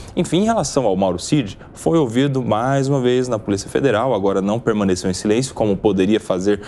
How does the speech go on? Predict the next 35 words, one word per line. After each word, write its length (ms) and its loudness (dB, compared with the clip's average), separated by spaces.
se 160 -4
o 60 -2
quisesse, 380 0
porque 300 0
é 80 4
direito 400 0
constitucional, 580 0
e 180 2
agora 480 0
haverá 640 0
a 60 -6
tão 280 -2
esperada 580 0
oitiva 640 0
no 400 2
âmbito 240 -2
da 80 2
C 140 -2
P 160 0
M 240 2
I, 40 -2
que 240 2
é 340 0
uma 540 2
audiência 680 0
pública, 840 -2
que 240 0
é 200 2
televisionada, 1040 2
que 140 -12
será 360 0
amplamente 680 0
repercutida 880 2
e 140 2
que, 340 -2